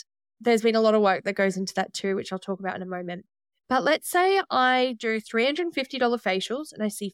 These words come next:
five a day. I won't be personally seeing it. I've got therapists that I'm hiring, which, what is the date that this is going out? Let's have a quick look. Twenty-ninth of May. Oh, if you're on the Gold Coast and you're listening to this and you wanna work at the facial bar,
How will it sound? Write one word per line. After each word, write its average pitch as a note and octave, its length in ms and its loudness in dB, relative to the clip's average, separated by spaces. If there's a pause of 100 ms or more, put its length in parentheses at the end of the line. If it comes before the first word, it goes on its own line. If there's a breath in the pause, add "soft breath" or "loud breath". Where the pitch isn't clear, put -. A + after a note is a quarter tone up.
five F#3+ 380 0
a - 60 -6
day. - 320 -6 (280)
I B3+ 260 4
won't A3+ 180 2
be A3 80 -2
personally G#3 420 0
seeing F#3+ 340 0
it. C4+ 220 0 (320)
I've G3+ 360 0
got G3 200 0 (300)
therapists F3 420 -2
that F3 100 -6
I'm F#3 120 -4
hiring, - 480 -6 (460)
which, - 540 0
what G3 200 -4
is G#4 100 -6
the E4 100 -2
date G#3 300 0
that - 100 -18
this F#3 160 -6
is F#3+ 80 -10
going F#3 240 0
out? - 80 -4
Let's - 140 -10
have D#4+ 80 -4
a E4+ 40 -8
quick - 280 -10
look. - 400 -4 (600)
Twenty-ninth C4+ 460 0
of A3+ 40 0
May. G#3 280 4
Oh, E4 160 0 (240)
if D#4 120 -12
you're E4+ 100 0
on A4+ 60 0
the A#4 80 0
Gold D4 200 6
Coast B3+ 240 2
and A#3+ 80 -2
you're A3 100 4
listening G#3 340 0
to - 120 -10
this F#3 160 0
and G3 120 -2
you G3 60 2
wanna D4 160 2
work D#4+ 180 2
at E4 60 0
the - 60 -4
facial G3+ 340 0
bar, F#3 300 0